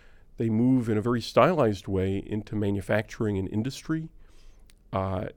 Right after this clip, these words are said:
into high-end services.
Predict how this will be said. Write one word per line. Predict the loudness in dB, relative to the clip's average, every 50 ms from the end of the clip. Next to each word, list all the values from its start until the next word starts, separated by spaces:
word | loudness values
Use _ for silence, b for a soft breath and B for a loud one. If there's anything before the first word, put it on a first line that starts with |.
| -14 -4 -2
into | -2 -2 -2 -4 -6 -4 -2 -2 0 -2 -2
high-end | -4 -4 0 2 4 4 4 4 4 2 2 -2 -4
services. | -6 -4 -2 -2 -2 -4 -6 -10 -8 -8 -8 -8 -8 -10 -12 -16 -18